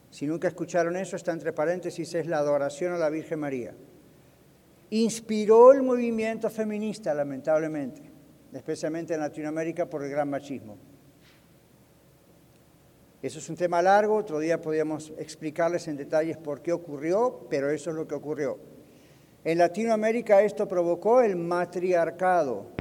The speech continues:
Esa palabra sí la escucharon, ¿verdad? Entonces, ¿qué es el matriarcado? El hombre se exalta como el macho que manda, pero la mujer es la que en realidad gobierna el hogar.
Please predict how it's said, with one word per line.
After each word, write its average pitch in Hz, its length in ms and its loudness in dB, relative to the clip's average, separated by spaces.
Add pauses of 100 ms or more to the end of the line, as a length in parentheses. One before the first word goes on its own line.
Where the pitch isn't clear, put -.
(200)
Esa 147 240 -8
palabra 165 300 2
sí 170 120 -6
la 160 60 0
escucharon, 143 480 -6
¿verdad? 156 320 -4 (920)
Entonces, 190 560 2
¿qué 214 80 4
es 214 140 0
el 214 80 2
matriarcado? 170 880 0
El 175 240 0
hombre 233 480 6
se 185 140 -4
exalta 208 520 2
como 165 220 0
el 151 100 0
macho 208 400 -2
que 180 100 -2
manda, 202 460 2
pero 160 160 -2
la 160 140 2
mujer 190 320 -2
es 196 100 0
la 175 100 2
que 175 120 -2
en 160 160 -4
realidad 156 400 -2
gobierna 156 420 -2
el 143 80 -2
hogar. 151 340 -4